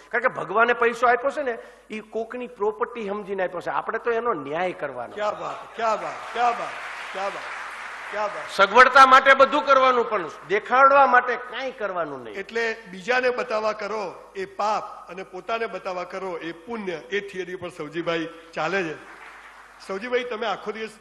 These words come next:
Speaker 2: ભગવાન, ભગવાન બોલો છો, તો ભગવાન છે અને એ કોની મદદ કરે છે?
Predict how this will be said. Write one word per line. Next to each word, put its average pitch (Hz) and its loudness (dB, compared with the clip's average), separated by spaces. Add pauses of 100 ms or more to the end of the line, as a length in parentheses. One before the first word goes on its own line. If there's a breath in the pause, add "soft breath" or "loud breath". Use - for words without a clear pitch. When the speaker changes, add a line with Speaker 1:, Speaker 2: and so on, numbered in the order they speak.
Speaker 2:
ભગવાન, 160 -6
ભગવાન 180 -8
બોલો 180 -10
છો, 190 -12
તો - -16
ભગવાન 165 -10
છે 190 -8
અને 196 -14
એ 208 -8
કોની 202 -6
મદદ 170 -8 (100)
કરે 147 -12
છે? 135 -20